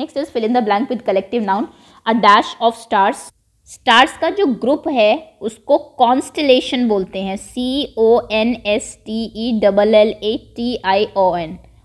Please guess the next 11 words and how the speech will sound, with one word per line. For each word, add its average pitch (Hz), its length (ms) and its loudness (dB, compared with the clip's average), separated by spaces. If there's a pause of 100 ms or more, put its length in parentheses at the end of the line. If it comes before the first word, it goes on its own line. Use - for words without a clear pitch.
ओ 220 140 2
एन। 180 120 -4 (400)
तो 214 60 -2
a 233 60 0 (100)
constellation 285 720 -2 (160)
of 233 140 2 (200)
stars, 196 440 -2 (180)
a 233 80 2 (100)
dash 240 360 4
of 254 240 -2
robbers। 220 420 0